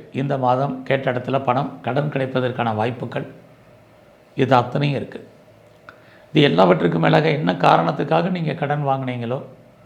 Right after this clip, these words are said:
அந்த காரண காரியங்கள் அத்தனையும் நன்மையாக உங்கள் வாழ்க்கையில் அமையும். தனுசு ராசியில பிறந்த உங்களுக்கு இந்த மாதம் உங்களுக்கு ஹையர் ஸ்டடி இருக்கு, ஹையர் எஜுகேஷன் இருக்கு.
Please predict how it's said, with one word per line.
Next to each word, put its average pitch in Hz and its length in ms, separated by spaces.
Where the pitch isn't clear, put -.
அந்த 151 220
காரண 151 360
காரியங்கள் 139 360
அத்தனையும் 139 520
நன்மையாக 131 520
உங்கள் 123 220
வாழ்க்கையில் 127 600
அமையும். 110 380
தனுசு 160 320
ராசியில 165 380
பிறந்த 151 320
உங்களுக்கு 135 580
இந்த 143 180
மாதம் 180 280
உங்களுக்கு 160 340
ஹையர் 143 360
ஸ்டடி 135 140
இருக்கு, 139 460
ஹையர் 139 280
எஜுகேஷன் 139 600
இருக்கு. 113 440